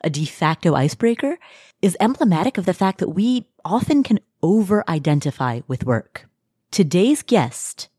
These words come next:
Simone Stolzoff, has extensively studied the role of work in our lives, and we have a conversation around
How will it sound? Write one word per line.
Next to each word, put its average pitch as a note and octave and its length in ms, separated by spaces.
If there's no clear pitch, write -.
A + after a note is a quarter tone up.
Simone E3 680
Stolzoff, - 840
has F#3+ 240
extensively A3 880
studied C3 540
the E3+ 160
role F3+ 460
of E3+ 180
work D3 400
in D#3+ 180
our C#3 160
lives, A2+ 760
and E3+ 160
we A3 220
have D4 100
a A3 60
conversation C3+ 800
around F3 560